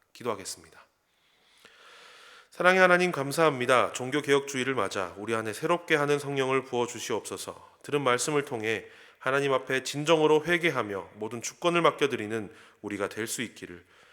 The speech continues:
용서하시는 그 크신 은혜에 탐복하여 우리가 얼마나 연약하며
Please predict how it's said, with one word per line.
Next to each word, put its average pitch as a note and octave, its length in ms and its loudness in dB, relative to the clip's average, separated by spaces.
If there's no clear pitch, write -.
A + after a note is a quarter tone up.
용서하시는 D#3 600 4
그 C3+ 260 0
크신 G3+ 380 0
은혜에 A2 380 0
탐복하여 E3+ 720 -2
우리가 G#2+ 240 -4
얼마나 D#3 460 4
연약하며 C#3+ 600 2